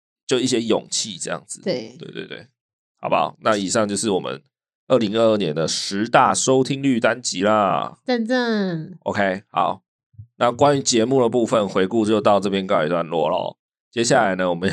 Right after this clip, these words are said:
Speaker 1: 要来回顾关于我们这一家。好，我们这一家呢，在二零二二年总共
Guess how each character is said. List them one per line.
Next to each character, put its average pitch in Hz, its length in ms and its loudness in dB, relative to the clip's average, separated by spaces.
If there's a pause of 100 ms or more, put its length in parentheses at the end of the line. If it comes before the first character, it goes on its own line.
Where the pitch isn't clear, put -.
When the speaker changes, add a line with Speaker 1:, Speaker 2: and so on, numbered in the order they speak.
(100)
Speaker 1:
要 120 80 2
来 107 160 4
回 104 280 0
顾 120 180 -2
关 107 240 2
于 107 60 -2
我 110 420 0
们 82 240 -8
这 101 140 -2
一 113 160 -8
家。 92 580 0
好， 127 180 6
我 131 80 4
们 139 120 0
这 165 140 4
一 170 60 4
家 156 280 2
呢， 123 260 2
在 120 220 4
二 147 120 2
零 127 200 0
二 135 240 2
二 127 60 2
年 73 340 -4 (160)
总 90 200 0
共 110 400 0